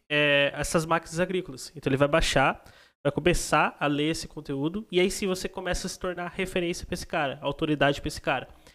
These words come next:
E aí sim ele vai te ver com outros olhos, porque você deu um conteúdo super foda pro cara. Você, você tirou todas as dúvidas que ele tinha. Se você tirar as dúvidas que o cara tem, cara, ele vai te olhar com, com outros olhos, ele vai querer fechar com você, ele vai querer seu produto.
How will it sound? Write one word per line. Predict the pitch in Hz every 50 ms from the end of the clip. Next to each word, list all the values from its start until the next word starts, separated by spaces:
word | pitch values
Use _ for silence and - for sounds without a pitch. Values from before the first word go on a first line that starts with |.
| _ _ _ _ _ _
E | - 143
aí | 151 151
sim | - - 165
ele | 160 160 151
vai | 160 160
te | 160 - - 185
ver | 156 143 143 165 190 196 196
com | - 185
outros | 180 165 165 - 160 139 120
olhos, | 131 127 123 120 117 113 - - - _ _ _ _ _ -
porque | 139 139 - - 139
você | 127 123 - -
deu | 143 139 143
um | 151
conteúdo | - 180 175 160 - 160 165 160
super | 160 - - - - - 233 233 - 240 220 208
foda | - - - 135 156 170 175 165
pro | - -
cara. | - - 139 131 127 120 - - - - - _ _ _ _ _ _ -
Você, | 147 151 - -
você | - - - 190
tirou | 190 - - - 233 226 196 226 254
todas | 254 269 233 196 196
as | 196 156
dúvidas | 160 180 185 175 170 -
que | - 165
ele | 147 139
tinha. | - - 147 135
Se | 123 _ _ _ _ _ _ _ _ _ - 175 175
você | - 233
tirar | - - - 185 175 202 262
as | 269 226 196
dúvidas | 185 208 190 180 165 160 -
que | -
o | -
cara | - 156 147 143
tem, | - - 165 190 214 202 165 139 - - _ _
cara, | - - 208 190
ele | 165 151
vai | 147 170
te | 170 - - 208
olhar | 196 170 160 156 165 190 - -
com, | 240 233 233 226 220 _ - - _ _ _ _ _ _ _ _ _ _ _ -
com | 190 185
outros | 196 233 233 - 285 262 214 160
olhos, | 147 151 151 143 135 127 131 135
ele | 131 131
vai | - 147 131 139 165 214
querer | 196 - 180 165 165
fechar | - - 143 - - 139
com | - - 143
você, | 139 139 - - - 117
ele | 113 117
vai | 123 143 160
querer | 160 - 175 143 147
seu | 143 - 151
produto. | - - 139 131 123 127 123 117 - - -